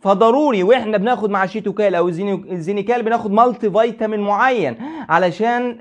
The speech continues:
ن-، نعوض الفيتامينات اللي بيتم فقدها مع الدهون، علشان ما يحصل لناش المشكلة اللي بتحصل مع اغلب الناس اللي يقول لك: "يا دكتور انا بدوخ، عندي ضربات قلب سريعة، ده انا مش عارف عندي مشكلة، آه، عندي رعشة في ايديا".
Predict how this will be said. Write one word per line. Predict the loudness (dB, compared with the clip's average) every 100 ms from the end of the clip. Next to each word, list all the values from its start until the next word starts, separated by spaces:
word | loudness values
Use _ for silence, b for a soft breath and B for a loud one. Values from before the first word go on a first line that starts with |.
| -6
ن-، | -4 -2
نعوض | 2 4 4 2 0
الفيتامينات | -2 -4 -4 -2 -2
اللي | -2 -2
بيتم | -2 0 0 0
فقدها | -4 -6 -4 0 2 2 0 -2 -12 -12
مع | -6 -2 0 2 2 4 0 0
الدهون، | -4 -2 2 2 2 2 0 -4 -6
علشان | 0 0 2
ما | 0
يحصل | -2 -2 -4 -4 -4 0
لناش | 0 2 0 -2
المشكلة | -6 -4 -4 -4 -2 0
اللي | 0
بتحصل | -2 -6 -4
مع | -4 -2
اغلب | 0 -2 -2
الناس | -2 -2 -4 -12 0
اللي | 2 4
يقول | 2 2
لك: | 0
"يا |
دكتور | -4 -6 -6
انا | -4
بدوخ، | -2 -2 -4 -6 -8
عندي | -6 -2 -2
ضربات | -2 2 2 2 0
قلب | -2 -4
سريعة، | -4 -2 -2 -2 -6 -8
ده | -6
انا | -4
مش | -2
عارف | -2 -2
عندي | -4 -4
مشكلة، | -8 -4 -2 -4 -6 -12 -2
آه، | 0 2 2 2 2 2 2 2 2 2
عندي | 0 0
رعشة | 0 0 -4
في | -8
ايديا". | -6 0 0 0 -2